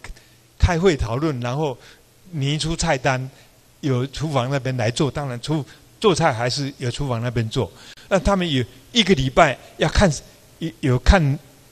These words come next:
两次电影啊，这个电影的题目呢，也是他们讨论来定出来的。但，但是三楼呢，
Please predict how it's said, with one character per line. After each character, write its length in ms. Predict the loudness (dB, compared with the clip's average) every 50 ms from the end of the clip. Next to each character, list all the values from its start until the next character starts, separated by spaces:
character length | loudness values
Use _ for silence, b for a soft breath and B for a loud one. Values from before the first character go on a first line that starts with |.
| _ _ -6 2
两 200 | 6 6 6 6
次 220 | 4 4 4 4 4
电 220 | 6 4 4 4 2
影 140 | -2 -2 -4 -10 B B B B
啊， 140 | -2 0
这 100 | 0 2
个 80 | 2 4
电 240 | 4 6 4 4 4
影 160 | 0 0 0
的 100 | 0 0
题 220 | 2 2 2 4
目 180 | 4 4 2 2
呢， 120 | 0 0 -4 B B B B B B B _ -8
也 120 | -4 -2
是 160 | -2 -2 0 0
他 160 | 0 0 2
们 140 | 0 -2 0
讨 180 | 2 2 2
论 200 | 4 4 2 2
来 100 | 2 0
定 180 | 2 2 2 2
出 140 | 2 0 0
来 180 | 0 -2 -4
的。 120 | -4 -8 -12 B B B B B
但， 160 | -4 -4 -4 -4 -8 -20 -20 -20 -20 -20 _ _ _ _ _ -8 2
但 120 | 2 2
是 140 | 4 4 0
三 260 | 2 6 6 6 8
楼 200 | 8 8 10 10
呢， 260 | 8 6 4 2 0